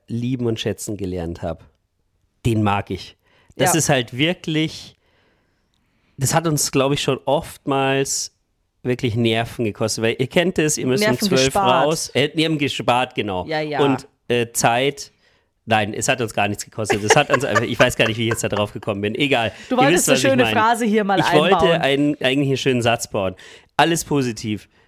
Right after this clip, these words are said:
Speaker 1: Ihr kennt es, ihr müsst um zwölf aus der Unterkunft raus und um fünfzehn, sechzehn Uhr oder machen wir es mal noch extremer, zwanzig Uhr,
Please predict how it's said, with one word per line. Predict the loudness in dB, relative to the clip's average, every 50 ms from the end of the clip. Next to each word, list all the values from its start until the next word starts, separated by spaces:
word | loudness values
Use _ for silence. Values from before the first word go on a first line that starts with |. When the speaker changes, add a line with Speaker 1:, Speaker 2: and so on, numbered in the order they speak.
| _ -2
Speaker 1:
Ihr | -2 0
kennt | 2 2 0 0 0 0
es, | 0 0 0 -2 -6 -6 -2
ihr | 0 2 2
müsst | 2 2 0 0 -2
um | -2 -2
zwölf | 0 0 0 0 0 -2
aus | -2 0 0 0 0 0 -2
der | -2 0
Unterkunft | 0 0 0 0 -2 -2 -2 -6 -4 -2
raus | 0 0 0 2 0 -2 -4 -6
und | -6 -4 -4 -4 -4 -4 -4
um | -2 -2 0 0 0 -2 -2 -4 _ _ _ _ _ _ _
fünfzehn, | -2 2 2 2 2 0 -4 -4 -2 -2 0
sechzehn | 0 0 -2 -2 -4 -4 -2 -2 0
Uhr | 0 0 0 0
oder | 0 0 0 0
machen | 0 0 2 2
wir | 2
es | 0 0
mal | 0 0 0
noch | 0 0 0 -2
extremer, | -4 -4 -4 -2 0 0 0 -2
zwanzig | -2 -2 0 0 0 0 -2 -4 -6 -8 -8 -8 -6
Uhr, | -2 0 2 2 2 2 0